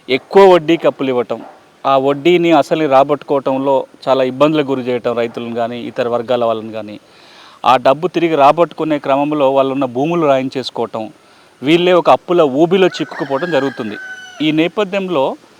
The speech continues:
గ్రామీణ ప్రాంతంలో ఉన్న వడ్డీ వ్యాపారాన్ని నియంత్రించడం కోసం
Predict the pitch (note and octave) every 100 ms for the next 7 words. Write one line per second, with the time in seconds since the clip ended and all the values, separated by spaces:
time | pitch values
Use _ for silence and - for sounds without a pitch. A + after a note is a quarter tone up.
0 | _ _ _ A#2+ A#2 C3+ D3+ G3 G#3 G#3
1 | G3 F#3+ - D3+ D#3 D3 D#3 D3+ C#3+ C3
2 | B2+ C#3+ F3+ G3 - _ C3 B2 C3 B2+
3 | F#3+ G3+ F3 D3+ - C#3+ C3+ B2+ C3+ F#3+
4 | D3+ E3 _ _ _ _ C3+ C#3 F3 G3+
5 | F#3+ F3+ E3+ D#3 D3 C3 B2+ G3+